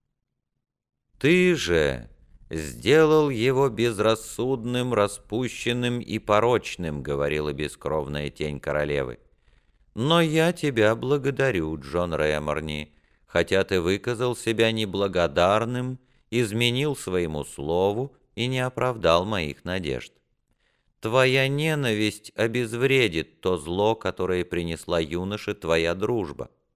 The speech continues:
Я с доброю надеждою жду, что теперь, когда ты уже не советник его, жестокая земная кара купит моему злополучному сыну прощение его грехов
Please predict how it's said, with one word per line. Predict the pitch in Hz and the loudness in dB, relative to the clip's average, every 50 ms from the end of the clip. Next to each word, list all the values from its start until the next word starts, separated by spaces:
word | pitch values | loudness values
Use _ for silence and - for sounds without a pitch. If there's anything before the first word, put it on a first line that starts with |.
| _ _ _ _ _ _ _ _ _ _ _ _ | _ _ _ _ _ _ _ _ _ _ _ _
Я | - 82 98 131 139 135 | -6 0 2 4 4 2
с | 117 113 | 0 0
доброю | 101 113 143 147 131 123 143 143 143 139 135 | 2 4 4 4 4 4 4 4 4 2 2
надеждою | 135 127 120 92 101 123 143 135 123 113 113 113 113 104 98 | 0 0 0 2 2 2 2 2 0 0 0 0 0 0 0
жду, | 87 78 73 80 107 135 135 - | -2 -4 -4 -4 -2 -2 -2 -4
что | - - - 104 | -6 -6 -4 -4
теперь, | 101 - - 92 87 - - 113 143 151 131 95 - - _ _ _ _ _ - | -4 -4 -4 -6 -6 -4 -4 -2 0 0 0 -2 -6 -12 _ _ _ _ _ -6
когда | - 76 78 73 85 87 | -4 -4 -2 0 0 0
ты | 85 - 90 | 0 0 -2
уже | 92 87 78 87 98 | -2 0 0 0 0
не | 110 113 110 107 | 0 -2 -4 -4
советник | - - 85 82 76 73 78 92 104 110 - 131 135 131 - | -2 -2 -2 -2 -2 -2 -2 -2 -2 -2 -4 -6 -6 -6 -6
его, | 135 123 123 120 104 92 82 73 67 - _ _ _ _ _ _ _ | -4 -2 0 0 2 2 0 0 -2 -4 _ _ _ _ _ _ _
жестокая | 85 87 107 135 131 - - - 123 127 123 - 117 117 117 117 | -6 -2 -2 -2 -2 -2 -2 0 0 0 2 2 0 2 2 0
земная | 98 87 107 104 107 104 101 101 98 95 92 90 | 0 0 -2 -2 0 0 0 2 2 2 2 0
кара | 85 - - - 120 139 139 135 135 127 123 | -2 -4 -4 -2 0 2 2 2 2 0 -2
купит | - _ - 135 147 143 147 - 120 - - | -4 _ -6 -4 -4 -2 -2 -2 -4 -4 -4
моему | 104 101 98 98 101 104 110 113 | -4 -4 -2 -2 -2 -2 -2 -4
злополучному | 104 92 101 98 90 - 85 87 98 110 117 110 - - 98 95 95 92 85 | -4 -2 -2 -2 0 2 0 0 0 0 -4 -6 -8 -8 -6 -4 -4 -4 -6
сыну | - - - - 127 139 131 127 123 120 113 - - _ _ _ _ | -8 -8 -8 -6 -4 -4 -2 -2 -2 -2 -2 -4 -6 _ _ _ _
прощение | - 113 117 117 110 - - - - - 113 113 110 98 87 85 85 80 82 78 71 | -4 0 0 0 0 -2 -8 -10 -4 -2 0 0 0 0 -2 -4 -4 -4 -6 -6 -6
его | 76 76 78 82 76 | -6 -4 -2 -4 -4
грехов | 64 67 65 65 64 _ - 113 127 120 | -4 -6 -8 -8 -8 _ 0 0 2 0